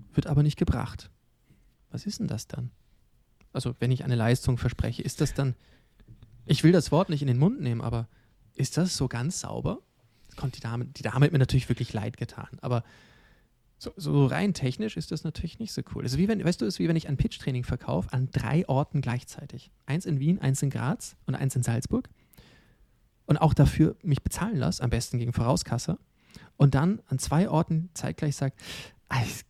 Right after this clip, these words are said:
kann ich jetzt nicht liefern. Überrascht mich aber. Aber hier ist ein Video.“ Also so ganz sauber, also ich bin, ich, ich wär überrascht, wenn meine Kunden dann alle sagen, „Nee, Daniel, ist geil, finden wir,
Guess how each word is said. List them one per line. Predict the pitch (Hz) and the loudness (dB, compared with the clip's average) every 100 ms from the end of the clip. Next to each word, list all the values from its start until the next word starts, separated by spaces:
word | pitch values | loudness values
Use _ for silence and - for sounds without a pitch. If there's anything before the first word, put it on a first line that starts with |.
| - | -6
kann | - 123 | 0 0
ich | 127 | 0
jetzt | 123 - 131 | -2 -2 -4
nicht | 123 | -2
liefern. | 123 123 - 113 - - _ _ _ _ - _ _ _ | 0 -2 -2 -6 -6 -18 _ _ _ _ -20 _ _ _
Überrascht | 170 147 127 135 - | 8 8 8 -2 -2
mich | 131 - | -6 -6
aber. | 123 | -2
Aber | 131 | 6
hier | 143 247 | 8 8
ist | 214 | 4
ein | 165 | 2
Video.“ | 175 120 - - _ _ _ _ _ _ _ - _ _ _ _ - | 2 0 -2 -6 _ _ _ _ _ _ _ -20 _ _ _ _ -12
Also | - 143 139 - _ _ _ _ _ _ _ - - | 0 4 4 4 _ _ _ _ _ _ _ -20 -6
so | - 170 | 0 2
ganz | 139 175 - | 4 4 2
sauber, | 208 214 - | 0 0 0
also | - | -2
ich | 139 | 4
bin, | 165 | 4
ich, | - - | 2 -8
ich | - - | -6 -2
wär | |
überrascht, | - 131 127 196 - | 2 2 2 0 0
wenn | 240 | -4
meine | 139 117 | -2 0
Kunden | - 143 131 | 2 2 2
dann | 120 | 0
alle | 117 113 | 0 0
sagen, | 117 117 | 0 0
„Nee, | 117 123 | 2 2
Daniel, | 113 110 107 | 4 4 2
ist | - | 0
geil, | 101 110 110 | 0 0 0
finden | - - | -2 -2
wir, | 117 | -2